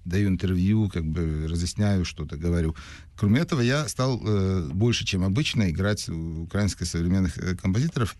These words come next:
И, э, с огромным, должен сказать, успехом. Э, с, э, всегда реакция такая. Ну, во-первых, конечно, очень слабо знают или почти не знают, а, в Европе. Э, я специально делаю так. Первое отделение играю, допустим, если вот там немецкоязычные страны, играю немецкую музыку, там, допустим, Баха, Брамса,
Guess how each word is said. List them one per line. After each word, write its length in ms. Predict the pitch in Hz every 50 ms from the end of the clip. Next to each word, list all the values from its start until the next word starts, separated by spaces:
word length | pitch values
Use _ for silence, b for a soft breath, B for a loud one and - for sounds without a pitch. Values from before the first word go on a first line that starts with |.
| -
И, 200 | 110 104 104 101 B B B B B B B B B
э, 140 | - 104 98
с 120 | - -
огромным, 440 | 107 98 98 127 151 165 170 160 131
должен 200 | 113 117 117 110
сказать, 260 | - - 107 104 - -
успехом. 520 | 104 - - - 69 - - - - 101
Э, 80 | 104 101
с, 160 | - - -
э, 500 | 120 113 113 113 110 110 113 110 104 92 90
всегда 260 | - - 117 127 147
реакция 300 | 143 139 131 - - 110
такая. 380 | - 104 - 101 87 85 78 - - - - -
Ну, 180 | 90 104 127 127
во-первых, 420 | 123 113 - 131 120 117 - - - - 110 -
конечно, 240 | - 98 - 98
очень 160 | 92 90 95 90
слабо 240 | - 80 76 78
знают 320 | 87 104 147 92 202 - -
или 120 | 78 73
почти 300 | - - - - - 123
не 100 | 127 143
знают, 420 | 135 131 135 135 131 127 117 - B B B B B B B B 82 B
а, 240 | - 104 104 101 104
в 80 | 101 104
Европе. 560 | 110 101 107 107 104 - - 98 98 85 -
Э, 480 | - 98 104 101 98 98 95 92 85 80 -
я 120 | 98 120 131
специально 360 | - - 131 - 135 135 123
делаю 160 | 110 110 101
так. 120 | - - -
Первое 240 | - 135 120 117 110
отделение 340 | 101 110 104 104 98 101 95
играю, 220 | 95 95 95 92
допустим, 360 | 87 95 - - - - 95
если 200 | 87 82 - 80
вот 200 | 80 78 - - -
там 400 | - 80 76 67 69 76 90 90
немецкоязычные 680 | 98 98 107 120 123 - - 92 90 80 - - 80
страны, 380 | 80 - - 82 80 76 82 87
играю 320 | 92 92 87 85 80 80 - - - - - - _ -
немецкую 360 | 107 139 180 180 - - 185
музыку, 340 | 190 180 160 165 - - 147
там, 180 | - - 82 -
допустим, 400 | - - - 80 - - 78 82
Баха, 260 | 90 90 80 - 71
Брамса, 420 | 69 78 101 107 104 - - -